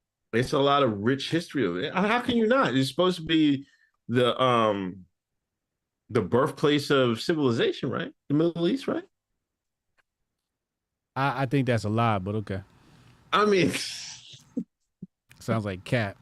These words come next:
Speaker 2: But, you know, but according to the story of the three rivers, that's what they say, right? What is it? The Tigris, the Euphrates, and the other one?
Speaker 1: Well,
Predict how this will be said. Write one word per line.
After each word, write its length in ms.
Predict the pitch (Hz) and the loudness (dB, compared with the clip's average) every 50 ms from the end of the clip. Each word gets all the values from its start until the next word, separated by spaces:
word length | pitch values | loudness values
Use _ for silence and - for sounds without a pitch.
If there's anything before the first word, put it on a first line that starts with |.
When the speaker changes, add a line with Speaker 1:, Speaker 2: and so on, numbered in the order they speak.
| _ _ _ - - - - - - 262 - - 190 | _ _ _ -20 -20 -20 -20 -10 -4 -2 0 2 4
Speaker 2:
But, 320 | 139 - - - - - 160 - - | 4 4 2 2 -2 -4 -10 -8 -2
you 120 | 190 165 | 0 2
know, 140 | 135 117 110 | 2 2 2
but 180 | 107 123 117 117 | 2 2 2 2
according 420 | 113 - - 151 139 131 120 117 | 2 2 4 4 4 4 2 2
to 120 | - 131 | 0 0
the 140 | 110 107 101 | 0 -2 -4
story 420 | 95 - - 127 120 117 113 110 110 | -6 -4 -4 -2 0 0 0 -2 -2
of 80 | 101 | -4
the 100 | 101 95 | -4 -8
three 280 | 90 - 104 110 107 104 | -8 -6 -4 -4 -4 -2
rivers, 380 | 101 104 104 98 101 101 95 | -2 -4 -4 -4 -4 -6 -6
that's 200 | 92 98 98 - | -6 -6 -8 -8
what 80 | - 90 | -8 -10
they 120 | 90 92 | -10 -10
say, 260 | 90 - - 92 90 85 | -10 -10 -10 -12 -10 -10
right? 220 | 82 85 90 98 - _ - _ _ _ _ _ _ _ _ _ _ _ _ _ _ _ _ _ _ _ _ _ _ _ | -12 -12 -14 -16 -18 _ -20 _ _ _ _ _ _ _ _ _ _ _ _ _ _ _ _ _ _ _ _ _ _ _
What 140 | - 120 113 | -4 0 0
is 100 | 113 95 | 0 0
it? 60 | 92 | -2
The 120 | 82 85 90 | -6 -10 -12
Tigris, 640 | - - - 120 113 113 113 107 110 113 110 104 - | -14 -8 -2 0 0 0 0 0 -2 -2 -4 -4 -4
the 120 | - 101 | -6 -6
Euphrates, 840 | 95 104 104 101 - - 107 110 107 104 104 104 101 95 95 90 95 | -4 -4 -4 -6 -6 -4 -2 -2 -2 -2 -2 -4 -4 -4 -6 -6 -6
and 360 | 95 90 90 87 90 92 95 - _ _ _ _ _ | -6 -6 -6 -8 -8 -12 -14 -18 _ _ _ _ _
the 300 | - 123 110 101 104 104 | -12 -8 -6 -4 -2 -2
other 180 | 101 98 98 98 | -2 -2 -4 -4
one? 300 | 98 101 101 98 98 - _ _ _ _ _ _ _ _ _ _ _ _ - - - - - - - _ _ _ _ _ _ _ _ _ _ _ _ _ _ _ _ _ _ _ _ _ _ _ _ _ _ _ _ _ _ _ _ _ _ _ _ _ _ _ _ _ _ _ _ _ _ _ _ _ _ - | -6 -6 -6 -6 -8 -12 _ _ _ _ _ _ _ _ _ _ _ _ -20 -20 -20 -20 -20 -20 -20 _ _ _ _ _ _ _ _ _ _ _ _ _ _ _ _ _ _ _ _ _ _ _ _ _ _ _ _ _ _ _ _ _ _ _ _ _ _ _ _ _ _ _ _ _ _ _ _ _ _ 0
Speaker 1:
Well, 440 | 143 143 131 127 120 110 107 101 | 2 4 4 4 4 4 2 2